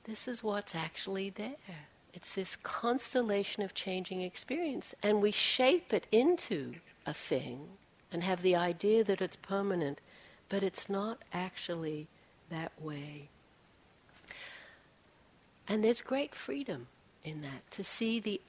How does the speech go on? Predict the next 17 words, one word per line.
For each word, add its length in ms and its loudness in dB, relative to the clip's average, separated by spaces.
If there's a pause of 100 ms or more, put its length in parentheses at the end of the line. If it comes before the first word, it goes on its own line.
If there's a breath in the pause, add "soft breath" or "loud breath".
emptiness 880 -2 (240)
that 160 -2
is 100 -8 (140)
at 180 -2 (100)
the 100 -6 (160)
co-, 240 -6 (160)
at 200 -6
the, 240 -4 (200)
is 200 -4
it, 200 -2
that 240 2
is 220 6
the 140 4
essential 680 2
nature 480 0
that's 280 -6
actually 800 -2